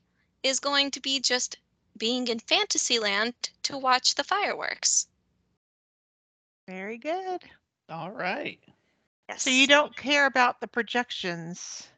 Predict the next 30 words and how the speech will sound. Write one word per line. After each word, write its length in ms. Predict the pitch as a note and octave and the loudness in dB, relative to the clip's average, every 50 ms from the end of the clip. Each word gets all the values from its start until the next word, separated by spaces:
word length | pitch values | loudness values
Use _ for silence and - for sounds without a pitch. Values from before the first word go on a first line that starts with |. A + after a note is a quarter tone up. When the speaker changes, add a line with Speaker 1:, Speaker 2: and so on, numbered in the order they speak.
| _ _ _ _ _ _ _ _ _ _ | _ _ _ _ _ _ _ _ _ _
Speaker 2:
at 140 | - F#3+ F3+ | 0 4 6
all, 360 | F#3 F3+ E3 A#2+ - C#3 - _ - | 6 6 6 6 2 -4 -8 _ -2
just 240 | - A3 G3+ - - | 0 0 0 0 -2
the 80 | G3+ | -2
fireworks 540 | - - F3+ F3 F3 E3 D#3 D#3+ - - - | 0 2 2 2 2 2 0 -4 -8 -10 -10
part? 300 | - - - - - - _ _ _ _ _ _ _ - | -8 -4 -4 -4 -4 -6 _ _ _ _ _ _ _ 2
Speaker 1:
I 100 | D#4+ D#4+ | 2 2
probably 640 | - - F4+ F#4 F#4+ F#4+ F#4+ F#4 - - E4+ D#4+ | 2 4 4 4 4 4 0 -2 -2 -2 -2 -2
would 360 | D4+ A#3 A#3+ B3+ B3 C4 - - | -2 0 0 2 2 2 0 0
care 240 | - D4 C#4+ C#4 | 0 4 4 4
about 300 | C4+ B3+ C4+ B3 B3 A#3+ | 4 4 4 4 4 4
the 120 | - B3 A#3 | 2 0 -2
projections 800 | - - B3 A#3 - A#3 A3+ A3+ A3 - - - A#3 A3+ A3 - | 0 -2 -2 0 0 0 0 0 2 0 0 2 2 0 0 -2
if 160 | A3 A3 - | -4 -2 0
I've 140 | A#3 A3 G#3+ A3 | 0 0 2 2
ever 260 | A3 G#3+ G#3 G#3+ G#3+ | 2 2 0 0 0
seen 420 | - - - - D4+ D4+ D4+ D4 | 0 0 0 0 0 0 0 2
them, 280 | D4 D4+ D4 D4 D4 C#4 - | 2 2 2 2 0 -2 0
but 240 | B3+ B3 B3 A#3+ - _ _ - | 2 2 2 0 -2 _ _ -8
we 480 | A3+ B3 B3 B3 B3 B3 B3 B3 B3 B3+ - - - - _ _ _ - | -6 -4 -2 0 0 0 0 -2 -2 -6 -10 -16 -20 -20 _ _ _ 0
never 520 | A3 A3 A3 G#3 G#3+ G3+ G3 G3 F#3+ - _ _ _ | 2 2 4 4 4 4 4 4 2 0 _ _ _
really 320 | F#3+ G3 G3+ G3 F#3+ F#3 F#3 | -4 -4 -2 -2 -2 -4 -4
have. 580 | G3 - F#3 - - - - - - - - - _ _ _ _ _ _ _ _ _ _ _ _ _ _ _ _ _ _ _ _ - | -2 -2 -2 -2 -2 -4 -8 -8 -10 -12 -14 -16 _ _ _ _ _ _ _ _ _ _ _ _ _ _ _ _ _ _ _ _ -8
Speaker 2:
Well, 100 | F#3 F3 | -6 -6
the 80 | E3 | -6
fireworks 600 | E3 - G#3+ F#3+ G3 G3 G3 F#3+ F3+ F3+ - - - | -2 0 2 2 2 2 0 -2 -4 -6 -6 -6 -8
are 40 | - - | -2 2
awesome 320 | G#3+ F#3+ F3+ - - F#3 | 2 2 2 0 -2 -2
enough, 320 | F#3+ F#3 G3 F#3 E3 D3+ - | 0 2 2 2 2 2 0
huh? 240 | - E3 C3 B2 | 0 0 0 -2